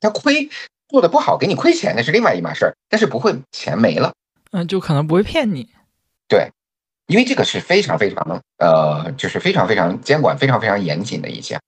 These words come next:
Speaker 1: 行业。
Speaker 2: OK，哎，我有，我还有个特别八卦的问题想问，<laughs> 你知道是什么吗？
Speaker 1: 啊。嗯。
Speaker 2: 哎，金融行业里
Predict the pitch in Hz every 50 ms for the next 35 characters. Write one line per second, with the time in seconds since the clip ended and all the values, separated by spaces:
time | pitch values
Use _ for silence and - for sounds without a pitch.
0 | _ - - - _ _ _ _ _ _ _ _ _ _ - 135 139 135 - -
1 | 151 160 170 _ _ _ _ _ - 151 147 - - - - 175 185 185 - -
2 | 165 151 - 170 175 170 156 143 - - 165 160 156 151 - 156 156 165 170 180
3 | 175 156 147 143 143 139 139 143 - 143 135 - 156 123 117 127 139 135 131 -
4 | - - _ - - - - - - 262 254 247 233 254 254 214 170 151 180 180
5 | 190 202 202 208 220 214 175 156 151 156 156 156 - - - - - - - _
6 | _ - - _ 466 - _ _ _ _ _ _ _ _ _ _ _ _ - 131
7 | 131 135 139 139 - - - - - - - - _ _ - - 220 - - -
8 | - - - - _ _ _ _ _ _ _ _ - - 294 294 240 220 220 -
9 | 190 165 170 185 196 196 180 160 147